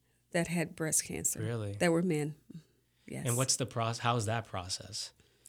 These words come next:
Speaker 1: It's pretty much the same as for a woman.
Speaker 2: Mm-hmm.
Speaker 1: They would have to have, um, rem-, removal of their breasts.
Speaker 2: Mm-hmm.
Speaker 1: And if the treatment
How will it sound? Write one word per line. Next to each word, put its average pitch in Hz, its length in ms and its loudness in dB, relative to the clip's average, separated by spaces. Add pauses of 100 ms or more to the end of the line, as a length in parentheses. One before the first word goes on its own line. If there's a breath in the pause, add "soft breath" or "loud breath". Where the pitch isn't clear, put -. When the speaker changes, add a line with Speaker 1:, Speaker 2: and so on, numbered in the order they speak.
(960 soft breath)
Speaker 1:
It's 180 180 10
pretty 285 280 8
much 180 200 10
the - 60 8
same 170 320 12
as 160 340 8
for 180 160 10
a 165 40 8
woman. 170 520 6
Speaker 2:
Mm-hmm. 110 160 2
Speaker 1:
They 170 120 6
would 165 120 4
have 165 220 2
to 165 60 -2
have, 160 280 0
um, 156 440 0 (640 soft breath)
rem-, 180 320 2
removal 180 520 4
of 165 140 0
their 170 140 6
breasts. 165 600 6 (220)
Speaker 2:
Mm-hmm. 107 320 -2
Speaker 1:
And 170 540 6 (140)
if 170 240 -2
the 156 80 0
treatment 170 600 6